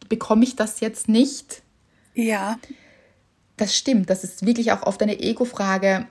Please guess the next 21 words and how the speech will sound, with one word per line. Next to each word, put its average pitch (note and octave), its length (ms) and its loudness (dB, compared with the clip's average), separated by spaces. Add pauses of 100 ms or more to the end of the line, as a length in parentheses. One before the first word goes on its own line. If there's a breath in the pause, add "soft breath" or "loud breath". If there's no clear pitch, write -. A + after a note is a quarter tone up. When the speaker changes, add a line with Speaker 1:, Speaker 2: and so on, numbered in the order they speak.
Speaker 1:
und G#3 200 2
dann G3+ 400 2 (600)
eben G#3+ 200 2
in A3+ 120 4
dieses A#3 260 0
Vertrauen A#3 400 2
zu B3+ 120 -2
gehen E3+ 380 -2 (400)
und F3+ 140 -2
loszulassen. F#3+ 800 2 (120)
Speaker 2:
Mhm. F#3+ 80 0
Speaker 1:
Mhm. F3+ 380 -2 (1120)
Hier C4 240 4
kam B3+ 200 4
wieder A#3+ 360 4
um A3 100 2
die - 200 -6
Anerkennung A#3+ 560 4
von A#3 140 -2
anderen G#3 360 0
Menschen. G3+ 540 2